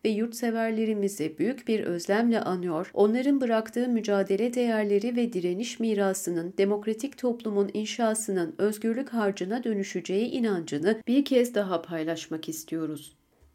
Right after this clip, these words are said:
Darbe mekaniği devredeydi. Asıl konumuzsa birinci ve ikinci Paris katliamları ardından yaşanan hukuki süreç ve bu sürecin geldiği aşamaya yönelik olacaktır.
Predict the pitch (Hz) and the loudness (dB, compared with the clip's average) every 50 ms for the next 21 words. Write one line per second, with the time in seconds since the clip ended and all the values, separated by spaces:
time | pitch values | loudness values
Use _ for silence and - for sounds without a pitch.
0 | _ - 202 196 190 196 196 247 269 254 254 240 240 240 233 208 196 185 180 202 | _ 4 6 6 6 6 4 2 2 2 0 0 2 2 2 4 4 4 2 2
1 | 202 175 170 165 160 160 165 160 - 160 156 151 143 156 151 - - _ _ _ | 2 0 -2 -2 -2 -4 -6 -4 -4 -4 -4 -4 -4 -4 -6 -6 -8 _ _ _
2 | _ - - 262 285 277 - 294 277 - 269 240 226 233 226 226 208 220 - - | _ -2 0 0 2 2 2 0 0 2 0 2 2 4 4 2 2 0 0 0
3 | 202 240 226 233 208 208 214 208 208 254 262 226 247 240 - - - 180 190 - | 2 2 2 2 2 2 0 0 -2 -2 -2 0 0 -2 -2 -2 -4 -4 -2 -2
4 | 262 277 269 240 240 240 247 247 240 - - 214 196 202 - 202 196 190 190 190 | -4 -2 0 0 0 0 0 -2 -4 0 0 0 2 2 2 2 2 2 2 0
5 | 185 190 240 247 240 220 214 214 202 190 180 185 196 233 240 226 214 - - 214 | 0 2 2 2 2 2 2 0 0 2 2 2 2 2 0 0 0 0 0 0
6 | 196 190 175 170 165 160 180 175 - 208 190 175 - - 240 240 240 - 202 180 | 2 2 2 0 -2 -2 -4 -4 -2 -2 -2 -2 -2 -4 -4 -4 -4 -2 0 0
7 | 170 156 160 - - 190 226 240 - 277 277 - - 269 254 240 226 240 247 262 | 0 0 -4 -4 0 0 0 0 0 -2 -6 -4 -4 -2 -2 -2 -2 -2 -2 -2
8 | 233 208 190 190 185 175 202 262 247 214 208 - 190 175 170 165 165 196 240 226 | 0 0 0 0 -2 -2 0 0 0 -2 -2 -4 -4 -2 -2 0 0 0 2 2
9 | 202 170 170 165 151 143 139 - 156 151 156 147 156 143 139 - - 156 135 - | 0 0 0 -2 -2 -4 -6 -6 -6 -6 -4 -2 -2 -4 -4 -4 -6 -8 -8 -8